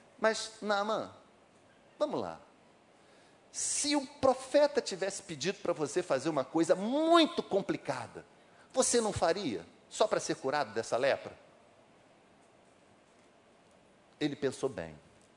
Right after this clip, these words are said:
Ele pensou muito bem. Então, ele foi ao Rio Jordão e se banhou sete vezes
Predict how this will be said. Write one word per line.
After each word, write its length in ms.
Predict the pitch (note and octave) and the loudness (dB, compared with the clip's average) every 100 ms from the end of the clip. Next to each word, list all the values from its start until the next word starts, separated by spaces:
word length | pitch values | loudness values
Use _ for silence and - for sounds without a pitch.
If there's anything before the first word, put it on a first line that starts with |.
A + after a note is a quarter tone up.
| _ _ _ _ _ _ _ _ _ _ _ - | _ _ _ _ _ _ _ _ _ _ _ -8
Ele 140 | A2+ | -6
pensou 320 | B2 A2 - C3+ | -4 -6 -6 -8
muito 540 | F#2 A2 D#3 B2 F2+ | -6 -2 -2 -2 -8
bem. 200 | D2+ D2 - _ _ - _ _ _ _ _ _ _ - | -16 -18 -20 _ _ -20 _ _ _ _ _ _ _ -10
Então, 500 | G#2 - A2+ B2+ C#3 - - - _ - | -6 0 0 -2 -8 -16 -20 -20 _ -8
ele 200 | A2+ A2+ | -4 -4
foi 280 | - C3+ A#2 | -2 0 0
ao 80 | |
Rio 200 | F#2 F#2+ | -4 -6
Jordão 420 | E2+ F2+ F#2 D#2+ C#2+ - - - - _ _ _ - - | -6 -6 -6 -12 -14 -20 -20 -20 -20 _ _ _ -20 -14
e 60 | G#2+ | -10
se 160 | - | -8
banhou 260 | F#2+ G2+ G2+ | -6 -6 -6
sete 360 | - A#2 - B2 | -6 -6 -6 -10
vezes 520 | G2+ F2 - - | -8 -10 -12 -20